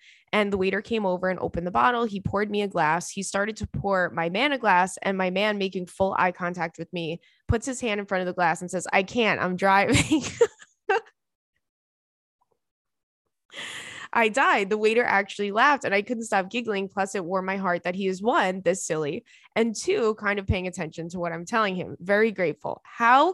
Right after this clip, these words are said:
cute is that? Then she says, "I have a lifetime worthy story about an ex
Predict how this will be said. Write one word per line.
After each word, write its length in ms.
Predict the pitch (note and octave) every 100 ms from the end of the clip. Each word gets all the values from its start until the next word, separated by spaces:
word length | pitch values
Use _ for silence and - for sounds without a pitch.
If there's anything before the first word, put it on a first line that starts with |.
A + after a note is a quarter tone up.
| -
cute 480 | - C4 C#4 D#4+ B3+
is 180 | A3
that? 400 | F3+ F3+ C#3 A2 - - - _ _ _ _ _ _ _ _ _ _ _ _ _ _
Then 200 | G#3+ A3
she 240 | G#3+ A#3+ A3
says, 440 | G#3+ G3 F#3 F#3 -
"I 80 |
have 160 | A#3 A3
a 60 | F#3
lifetime 760 | F3+ A#3 - - A3 G#3 G#3 -
worthy 380 | F3+ F3+ F#3 F#3+
story 420 | - F3+ F3 E3
about 240 | F3 F3+
an 100 | E3+ -
ex 420 | G3+ G3 - -